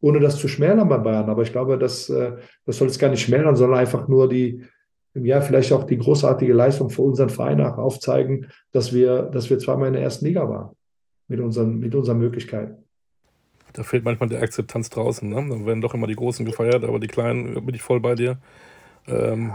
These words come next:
Speaker 2: fallen dann leider
Speaker 1: Aber es ist
Speaker 2: medial auch hinten immer rüber.
Speaker 1: Ja,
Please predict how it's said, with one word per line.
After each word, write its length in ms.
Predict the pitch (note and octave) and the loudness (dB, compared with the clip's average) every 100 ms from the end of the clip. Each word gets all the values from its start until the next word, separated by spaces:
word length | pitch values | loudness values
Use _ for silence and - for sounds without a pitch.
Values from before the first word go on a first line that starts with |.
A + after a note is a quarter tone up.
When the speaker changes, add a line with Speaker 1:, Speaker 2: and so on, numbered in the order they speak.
| - | -10
Speaker 2:
fallen 240 | - A#2+ | -2 0
dann 120 | A#2 | 0
leider 460 | - A#2+ C#3 C#3 C3+ | 2 4 6 4 4
Speaker 1:
Aber 160 | C3 D#3 | 2 2
es 60 | |
ist 100 | - | 2
Speaker 2:
medial 320 | C3+ A#2+ C3 | 2 4 6
auch 80 | B2+ | 4
hinten 180 | C3+ C3 | 2 0
immer 220 | B2 A#2+ | 2 2
rüber. 340 | A#2+ A2 G2+ G2+ _ _ _ _ _ _ _ _ _ - | 2 0 -2 -10 _ _ _ _ _ _ _ _ _ -2
Speaker 1:
Ja, 380 | A#2+ C#3+ - | 2 4 4